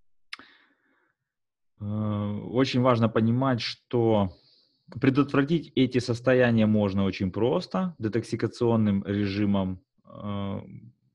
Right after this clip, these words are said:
помогающим нашему организму очищаться, чтобы не допускать операций. И, э, также можно сказать о том, что можно улучшить состояние, если у человека есть уже, например, камни в почках, неважно, какой они природы, фосфатные, оксалатные, уратные,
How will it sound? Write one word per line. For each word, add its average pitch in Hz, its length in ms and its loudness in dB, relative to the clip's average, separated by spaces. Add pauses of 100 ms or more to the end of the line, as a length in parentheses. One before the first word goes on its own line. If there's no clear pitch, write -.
(580)
помогающим 104 760 2
нашему 98 340 -2
организму 101 540 0
очищаться, 160 680 -6 (1080)
чтобы 107 200 0
не 107 80 2
допускать 104 480 -2
операций. 95 760 -6 (120)
И, 156 360 0 (260)
э, 104 320 -4 (120)
также 135 560 4
можно 120 340 4
сказать 120 320 2
о 123 60 -2
том, 120 160 2
что 117 160 -2
можно 113 280 2
улучшить 110 320 0
состояние, 117 720 0
если 113 220 2
у 104 60 2
человека 110 340 -2
есть 104 220 0
уже, 98 100 -4
например, 95 380 0
камни 95 340 0
в - 100 -12
почках, 147 520 -2
неважно, 120 480 4
какой 104 440 2
они 98 140 2
природы, 131 600 2
фосфатные, 127 640 0
оксалатные, 107 680 0
уратные, 110 680 0